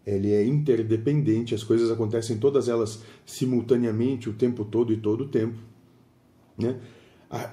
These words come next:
a, o problema que, a, a situação que chega do outro, né, ela existe adormecida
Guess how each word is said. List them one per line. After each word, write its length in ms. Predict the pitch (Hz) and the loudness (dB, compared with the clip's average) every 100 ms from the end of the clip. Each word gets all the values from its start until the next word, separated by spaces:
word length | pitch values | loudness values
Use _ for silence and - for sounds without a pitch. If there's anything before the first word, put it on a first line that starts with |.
| - | -4
a, 120 | 123 | 0
o 120 | 160 | 0
problema 720 | - 147 127 123 160 165 127 | 2 4 4 4 4 4 2
que, 320 | 110 - 120 98 | 0 0 0 2
a, 80 | |
a 220 | 113 117 110 | 2 2 2
situação 760 | 156 147 127 123 - 190 220 | 0 0 -2 -2 2 2 2
que 160 | 208 160 | -2 -4
chega 380 | 147 135 120 117 | 0 4 4 4
do 160 | 120 | 2
outro, 560 | 139 113 117 117 147 190 - - - - | 2 4 4 4 0 -2 -6 -20 -20 -6
né, 280 | 107 131 147 - - | -2 0 -2 -12 -2
ela 200 | - 143 151 | 4 6 6
existe 760 | 139 160 208 208 - 131 104 | 4 4 2 2 0 0 0
adormecida 1120 | 120 120 147 143 127 - - 117 104 95 95 | -2 2 4 4 0 -2 -6 -4 0 -2 -2